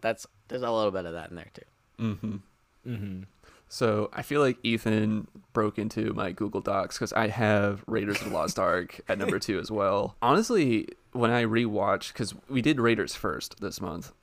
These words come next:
Speaker 2: and when I
Speaker 1: Right.
Speaker 2: rewatched it, I was like, "Shit, I'm about to put this at number one when we come to talks." Like,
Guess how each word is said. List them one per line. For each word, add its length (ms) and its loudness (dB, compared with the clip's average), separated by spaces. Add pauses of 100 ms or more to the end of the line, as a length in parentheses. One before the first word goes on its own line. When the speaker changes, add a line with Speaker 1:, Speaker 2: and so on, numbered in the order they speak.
Speaker 2:
and 380 2
when 160 6
I 80 6
Speaker 1:
Right. 160 4
Speaker 2:
rewatched 320 0
it, 80 0
I 20 4
was 140 2
like, 100 -2
"Shit, 380 4
I'm 80 4
about 160 6
to 80 -2
put 160 0
this 160 0
at 60 4
number 240 2
one 600 4
when 100 2
we 100 2
come 180 -2
to 80 0
talks." 440 2
Like, 220 4